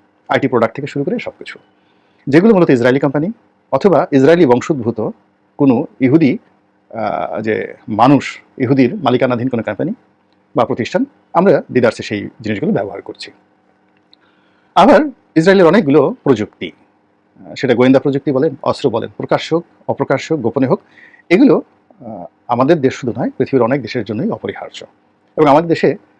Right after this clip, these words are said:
এই যে এখন মোবাইল নেটওয়ার্ক থেকে শুরু করে যে, আহ, মানুষের যে কথোপকথন, এগুলো রেকর্ড করার যে সফটওয়্যারটি, এটি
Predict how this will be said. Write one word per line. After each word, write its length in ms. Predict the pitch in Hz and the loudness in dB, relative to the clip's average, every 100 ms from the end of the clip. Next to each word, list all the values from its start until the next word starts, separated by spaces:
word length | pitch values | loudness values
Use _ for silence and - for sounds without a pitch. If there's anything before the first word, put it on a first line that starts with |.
| _ _ - | _ _ -4
এই 140 | 123 | -2
যে 160 | 117 120 | 0 0
এখন 340 | 120 - 139 123 | 0 -4 -4 -2
মোবাইল 260 | 123 151 | 2 2
নেটওয়ার্ক 340 | 127 127 123 - | 2 2 0 -2
থেকে 120 | - | -10
শুরু 200 | - 127 | -6 -6
করে 180 | 165 196 | -4 -4
যে, 380 | 110 110 110 107 _ _ _ - | -4 -4 -4 -8 _ _ _ -8
আহ, 300 | 117 107 104 | -4 -2 0
মানুষের 280 | 123 - 127 | 0 0 -2
যে 60 | 123 | 0
কথোপকথন, 680 | 147 170 147 107 101 - _ _ _ _ _ - | 2 2 0 -4 -10 -16 _ _ _ _ _ 0
এগুলো 340 | 135 156 262 _ 127 | 2 4 0 _ -2
রেকর্ড 300 | 123 190 - | 0 0 2
করার 220 | 156 131 | 0 2
যে 100 | 123 | 0
সফটওয়্যারটি, 520 | - - 101 92 107 | 0 -2 -4 -6 -8
এটি 280 | - 139 | -4 -4